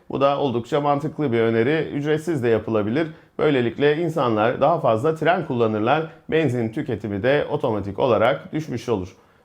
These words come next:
Örneğin Yeni Zelanda artan fiyatlar üzerine benzinde indirim yapmadı. Bunun yerine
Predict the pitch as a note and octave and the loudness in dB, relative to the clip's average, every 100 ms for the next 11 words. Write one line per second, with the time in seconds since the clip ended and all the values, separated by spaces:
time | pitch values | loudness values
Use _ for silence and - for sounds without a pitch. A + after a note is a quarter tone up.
0 | - C#3 C3 C#3 C#3 C#3 D3+ C#3 D3 D3 | 0 0 2 2 2 0 2 2 2 2
1 | A2 D#2+ - _ _ - B2 C3 E3+ D#3+ | 2 0 -6 _ _ 0 0 2 0 2
2 | D3+ D3 D#3+ D3+ B2 C3 B2+ E3+ F3 - | 0 0 0 0 0 -2 0 0 -2 -10
3 | - A#2+ E3 D#3+ E3+ D#3 C3+ D#3 C#3 F3+ | -2 0 2 0 0 0 0 -2 -2 0
4 | G#3+ F#3+ - A2+ A2+ E3 - - E3 D3 | 0 0 0 0 0 -2 -2 -6 -2 2
5 | A#2+ A2+ C3 E3 | 2 2 2 0